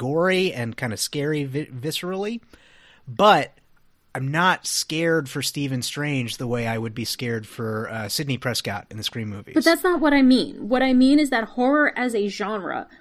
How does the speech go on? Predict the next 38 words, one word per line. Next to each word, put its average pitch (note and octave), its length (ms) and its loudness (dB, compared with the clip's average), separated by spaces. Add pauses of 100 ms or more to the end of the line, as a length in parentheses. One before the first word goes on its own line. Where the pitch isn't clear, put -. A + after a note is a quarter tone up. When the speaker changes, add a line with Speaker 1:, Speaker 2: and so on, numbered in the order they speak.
(100)
Speaker 2:
what G#3+ 160 2
it A3+ 140 0
does B3 320 2
functionally - 800 -4 (260)
is G3+ 100 -2
that A3 120 4
it G3+ 80 2
reflects C4+ 460 -2
back C4+ 240 2
to - 80 -6
the G#3 120 0
audience G3+ 440 -2
something G#3+ 360 -2
that F#3 280 -2
they G#3 200 6
fear. - 500 -4 (520)
And A3+ 100 -2
I A#3+ 80 2
don't A#3+ 460 0
think A#3 260 0 (160)
at A#3 200 -6 (720)
any D#4+ 260 12
point - 640 -2 (500)
they A3+ 260 6
really G3+ 360 4
did - 220 -2
that. - 280 -8 (560)
'Cause C4 200 4
to C4+ 120 8
me, C4+ 640 6
what B3 300 6
would C4+ 100 8
be B3+ 160 8
the G#3 160 0
true C4 420 6
horror B3 680 2 (400)
in C#4+ 180 6
this F4+ 440 0